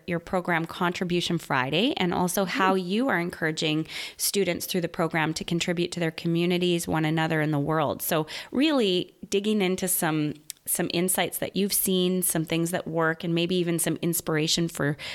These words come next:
Speaker 1: teachers and educators to incorporate within their own programs.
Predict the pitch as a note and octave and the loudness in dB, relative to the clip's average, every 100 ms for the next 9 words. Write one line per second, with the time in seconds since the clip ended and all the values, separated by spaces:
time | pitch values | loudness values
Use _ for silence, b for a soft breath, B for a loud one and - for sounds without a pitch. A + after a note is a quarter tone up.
0 | B - G3+ F#3+ F3 E3+ D#3+ E3+ - D#3+ | B -4 0 0 2 2 0 -2 -2 0
1 | D3+ D3 - - F3+ D#3+ D3+ - E3 - | 2 0 0 0 0 2 2 0 -4 -2
2 | D#3+ - D#3 D#3+ - D3+ C#3+ - D3 D3+ | -2 -2 -2 -2 -2 0 0 2 0 0
3 | D#3 C#3 - - F#3 | -2 -2 -4 -2 -2